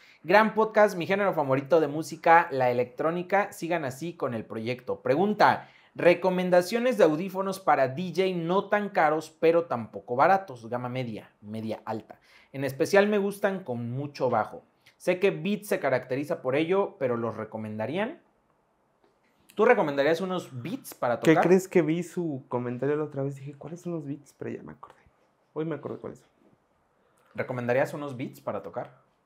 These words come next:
Speaker 2: Pues es que ya no hay Beats como tal para tocar, güey, ¿o sí? O sea, están los estudios que son los que vende Apple,
Speaker 1: Ajá.
Speaker 2: que son Bluetooth.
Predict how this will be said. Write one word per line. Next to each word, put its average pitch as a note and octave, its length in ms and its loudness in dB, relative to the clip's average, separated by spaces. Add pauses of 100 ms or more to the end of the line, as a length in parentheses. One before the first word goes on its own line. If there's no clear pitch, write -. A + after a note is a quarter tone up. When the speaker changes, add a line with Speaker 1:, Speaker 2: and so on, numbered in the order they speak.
Speaker 2:
Pues E3+ 140 -2
es A#3 140 2
que B3+ 160 0
ya B3 120 8
no B3 100 4
hay G#3+ 300 2 (300)
Beats E3+ 440 -2
como C3 400 -2
tal D3+ 320 -2
para D#3 260 2
tocar, - 340 -12
güey, E3+ 220 -2
¿o C#3 80 -4
sí? F3+ 280 -12 (320)
O E3 120 6
sea, F#3 540 8
están G3 300 4
los G3+ 220 2
estudios F3+ 460 0
que - 80 -18
son D#3+ 160 -4
los E3 140 -4
que C3 100 -6
vende C#3+ 240 -4
Apple, C4 260 -6 (380)
Speaker 1:
Ajá. G#2 200 -4
Speaker 2:
que C3 160 4
son C#3+ 200 2
Bluetooth. D3 440 -4